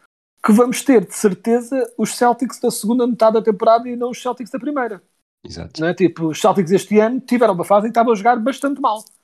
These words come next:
Speaker 1: Portanto, eh,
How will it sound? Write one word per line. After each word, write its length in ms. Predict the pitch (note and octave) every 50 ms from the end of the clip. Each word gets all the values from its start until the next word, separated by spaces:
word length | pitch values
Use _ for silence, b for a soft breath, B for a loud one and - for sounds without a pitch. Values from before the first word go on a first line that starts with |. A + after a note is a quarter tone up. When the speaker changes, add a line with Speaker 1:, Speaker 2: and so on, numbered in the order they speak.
| _ _ _ _ _ _ _ _ _
Speaker 1:
Portanto, 840 | - F#3+ D3 - F#3+ F#3+ F#3+ F3+ - G#3 G3+ G3+ G3+ G3 G3+ G#3 G#3 G#3 b b b b b _ _ _ _ _ -
eh, 440 | F#3 F#3 F#3 F3+ F3+ F3 F3+ F3+